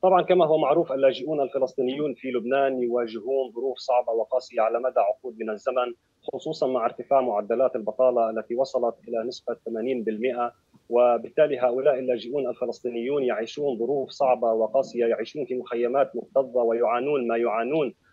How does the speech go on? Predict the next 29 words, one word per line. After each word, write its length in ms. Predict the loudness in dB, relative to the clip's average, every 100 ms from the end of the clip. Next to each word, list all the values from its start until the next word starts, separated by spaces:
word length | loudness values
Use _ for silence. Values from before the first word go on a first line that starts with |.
| _ -4
من 320 | -2 0 -2
اليأس 580 | -4 0 0 0 -6 -6
والإحباط 560 | -6 -6 -2 2 2 0
نتيجة 300 | -6 -6 -4
كل 180 | -4 -2
هذه 280 | 0 0 -2
الظروف. 380 | -4 -2 -2 -4 _ _ -4
وأتت 360 | 0 2 0 -2 0 0
ال-، 440 | 0 0 0 0
الأحداث 400 | -2 -2 2 2
في 100 | 0
مخيم 440 | -6 -2 2 2 2
عين 180 | -2 -4
الحلوة 340 | -4 -2 -2 -4
لتزيد 360 | -6 -4 -2 -2
من 100 | -2
الأعباء 380 | 0 0 2 2
على 120 | 0
هؤلاء 440 | -2 -2 2 2 2
اللاجئين 460 | -2 -2 -4 -8 -8
الفلسطينيين. 720 | -8 -6 -6 -6 -6 -6 -6
أنا 200 | -4 -4
كنت 320 | 0 0 0
قد 280 | -2 -4 -8
زرت 220 | -6 -8 -6
خلال 220 | -2 0 2
الأيام 440 | -2 0 0 0
الماضية، 600 | 0 0 0 0 2 0 -4 _ _ -2
آه، 300 | 2 2 0